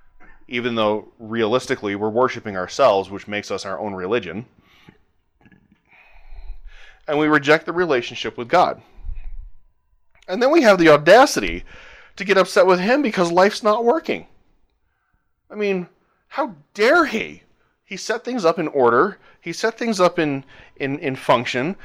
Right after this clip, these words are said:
And then we chose to run the car without motor oil. And then the engine seized up and it's all God's fault. Because I didn't put motor oil in it. It's all your fault. That's our argument.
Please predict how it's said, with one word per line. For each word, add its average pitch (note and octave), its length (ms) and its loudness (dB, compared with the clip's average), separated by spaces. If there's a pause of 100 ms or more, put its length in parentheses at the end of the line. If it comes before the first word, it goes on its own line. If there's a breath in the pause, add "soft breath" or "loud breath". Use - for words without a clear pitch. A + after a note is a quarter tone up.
(180 loud breath)
And D3+ 180 0
then D#3+ 100 2
we G#3+ 100 2
chose F#3+ 340 2
to C#3+ 120 -6
run E3 240 4
the A3+ 60 -2
car E3+ 300 6
without E3 300 6
motor B2 300 4
oil. A2+ 320 4
And B2+ 140 0
then D#3+ 80 0
the F#3+ 120 0
engine F3+ 300 2
seized B2 300 -4
up A2+ 220 2
and C3 140 -2
it's B2 120 -2
all C3+ 140 6
God's B2 260 4
fault. A2 300 0 (520)
Because A2+ 260 -12 (100)
I D3+ 160 4
didn't D#3+ 220 0
put D3 160 -4
motor B2+ 260 4
oil F2 220 -2
in C#2 60 -14
it. - 80 -20 (120)
It's G2+ 160 -12
all A#2 200 0
your G#2 220 -8
fault. - 240 -18 (1700)
That's C3 180 -4
our C#3 100 4
argument. B2+ 400 2